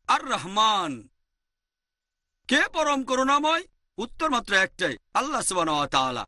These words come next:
আর রহিম, কে পরম দয়ালু? উত্তর কেবলমাত্র একটাই,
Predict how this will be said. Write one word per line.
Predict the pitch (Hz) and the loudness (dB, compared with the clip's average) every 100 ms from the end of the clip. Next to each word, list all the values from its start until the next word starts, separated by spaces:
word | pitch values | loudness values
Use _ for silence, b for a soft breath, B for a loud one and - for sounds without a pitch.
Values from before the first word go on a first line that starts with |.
| - | 0
আর | 285 339 | 2 2
রহিম, | 226 160 277 240 151 - _ _ | -2 0 0 0 -2 -8 _ _
কে | 254 330 | 0 0
পরম | 330 294 254 233 | 2 2 0 0
দয়ালু? | 240 254 294 339 - _ | 2 2 0 -6 -12 _
উত্তর | - 254 - 370 | -12 -8 -4 -2
কেবলমাত্র | 277 240 220 190 | 0 0 -2 2
একটাই, | 180 202 - 254 262 | 2 2 0 -2 -2